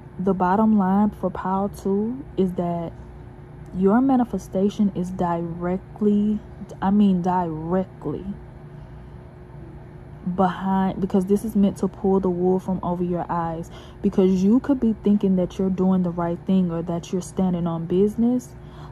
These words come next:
but no, you, you're kind of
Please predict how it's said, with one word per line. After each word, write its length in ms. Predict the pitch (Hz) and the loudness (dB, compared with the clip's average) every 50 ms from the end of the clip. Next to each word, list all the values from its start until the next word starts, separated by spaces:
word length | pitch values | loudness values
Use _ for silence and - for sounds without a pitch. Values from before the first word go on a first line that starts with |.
| - - | -12 -8
but 480 | 160 165 - 196 240 262 220 190 - - - - - - - - - - - - - - - - - - - - - - | -6 0 4 4 4 6 4 2 -2 -4 -10 -18 -18 -18 -18 -18 -18 -18 -18 -18 -18 -18 -18 -18 -18 -20 -20 -16 -6 0
no, 680 | 190 185 190 196 220 233 226 190 165 160 165 196 208 214 - - - - - - - - - - - - - - - - - - - - - - - - - - - - - - - - - - - - - - - - - - | 2 4 6 8 8 8 6 6 2 -2 -4 -6 -8 -8 -10 -14 -18 -18 -18 -16 -18 -18 -18 -18 -16 -16 -16 -16 -16 -16 -16 -16 -18 -18 -18 -18 -18 -16 -16 -16 -16 -18 -18 -18 -18 -18 -18 -18 -18 -18 -18 -18 -18 -16 -10 -4
you, 460 | 185 180 185 196 214 247 262 233 214 - - - - - - - - - - - - - - - - - - | -4 -2 2 4 6 6 6 4 2 -2 -6 -14 -16 -16 -16 -16 -16 -16 -18 -18 -18 -18 -16 -16 -16 -12 -8
you're 600 | 175 180 190 202 208 208 220 226 233 233 233 226 - | -4 0 4 6 6 6 6 4 4 4 2 2 -2
kind 360 | - - - 233 214 214 208 | -8 -2 2 4 6 6 6
of 400 | 208 202 196 190 185 185 - - | 6 6 4 2 0 -2 -6 -10